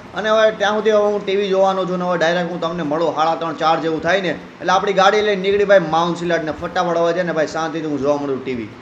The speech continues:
ઓકે, તો ભાઈ finally પંદર ને અઠ્ઠાવન એટલે હવે ચાર વાગી ગયા છે,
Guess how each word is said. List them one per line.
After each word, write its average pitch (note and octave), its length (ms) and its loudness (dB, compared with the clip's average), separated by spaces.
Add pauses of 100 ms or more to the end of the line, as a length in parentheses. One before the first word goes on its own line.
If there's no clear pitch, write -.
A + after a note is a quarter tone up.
ઓકે, E3+ 460 2
તો F#3 160 2
ભાઈ F3 240 2 (100)
finally F3+ 520 -2
પંદર F3+ 300 0
ને E3+ 140 -2
અઠ્ઠાવન F3 420 -2
એટલે E3+ 120 -2
હવે E3+ 180 2
ચાર E3 420 0
વાગી E3 320 2
ગયા E3+ 180 4
છે, E3+ 220 2